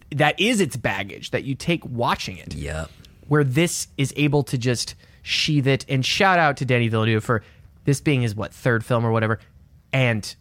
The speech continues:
Speaker 1: he puts a female at the, at the forefront in such a meaningful way. When I talk about, you know, we, we talk a lot of superhero on this, on this podcast 'cause it's what's popular and we gotta get them clicks,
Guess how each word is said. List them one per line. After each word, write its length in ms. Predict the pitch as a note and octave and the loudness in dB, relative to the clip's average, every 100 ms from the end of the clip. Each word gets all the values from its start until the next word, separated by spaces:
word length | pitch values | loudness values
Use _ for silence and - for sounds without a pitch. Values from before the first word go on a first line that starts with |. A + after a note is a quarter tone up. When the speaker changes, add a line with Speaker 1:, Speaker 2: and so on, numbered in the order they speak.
| - | -6
Speaker 1:
he 140 | C3+ | -2
puts 240 | - E3 | 0 0
a 80 | D3+ | 0
female 380 | - D3 D#3 D#3+ | 0 2 2 2
at 120 | C#3+ | 0
the, 160 | A#2 G#2+ | -2 -4
at 100 | A#2 | -4
the 80 | A2+ | -8
forefront 520 | - F3 E3 F3+ D#3+ - | 0 0 2 0 -2 -2
in 120 | C3 | -4
such 320 | - G3+ - | -2 -2 2
a 60 | A#2 | 0
meaningful 680 | A2 B2 C3+ C3 - C3+ | 2 2 2 0 0 0
way. 340 | A2+ A#2 A#2 A2+ - - - | 2 2 2 0 -6 -18 0
When 140 | E3 | 2
I 60 | F#3 | 2
talk 240 | G3 A#3 | 0 -4
about, 200 | A3 F#3+ | -4 -2
you 100 | E3+ E3 | 2 4
know, 180 | C#3+ - - | 2 0 -4
we, 140 | E3+ E3+ | -4 -2
we 80 | F#3+ | 0
talk 220 | A3+ G#3+ | 0 0
a 40 | C3 - | -4 0
lot 160 | D3 | 0
of 60 | B2 | 0
superhero 800 | - D3+ C#3 D3 D#3 D#3 D3+ D3+ - | 0 0 2 2 2 2 2 -2 -2
on 180 | C#3+ C3+ | -2 0
this, 340 | C3 - - | 0 -2 -4
on 100 | C#3 | -2
this 120 | C3+ B2+ | -2 0
podcast 420 | C3 B2+ B2+ B2+ | -2 0 0 -2
'cause 60 | |
it's 120 | C3 - | -6 -12
what's 140 | G#2 | -8
popular 500 | - A2+ A#2+ A2 G#2 | -4 -2 -2 -2 -2
and 160 | G2 F#2+ - - - - - _ _ _ _ _ - | -6 -12 -18 -20 -20 -20 -20 _ _ _ _ _ -14
we 60 | - | -10
gotta 120 | F#2+ | -8
get 100 | F#2+ | -8
them 120 | - | -10
clicks, 420 | G2 A#2+ A#2 - | -4 -4 -4 -8